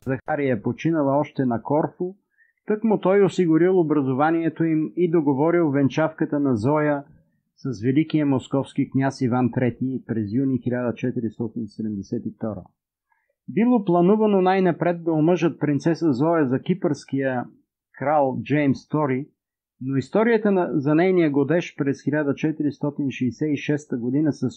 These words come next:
член на италианската фамилия Карачиоло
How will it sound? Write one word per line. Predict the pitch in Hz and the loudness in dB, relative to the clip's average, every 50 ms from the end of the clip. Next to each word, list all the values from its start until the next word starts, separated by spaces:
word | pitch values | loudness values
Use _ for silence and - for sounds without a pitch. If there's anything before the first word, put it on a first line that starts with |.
| - - - | -10 -8 -2
член | 147 151 170 170 160 | 0 2 2 2 4
на | 151 139 | 2 2
италианската | 120 - 131 131 143 160 175 160 - - 151 123 131 123 110 | 2 0 0 -2 0 -2 -2 -4 -2 -4 -2 -2 -2 -4 -4
фамилия | 131 131 127 135 147 151 156 143 131 120 120 | -4 -4 0 0 0 2 2 2 0 0 0
Карачиоло | - 127 117 117 107 - - 135 135 147 160 165 160 160 156 | -2 -2 -2 -2 -4 -4 -4 -2 0 0 0 0 -2 -6 -8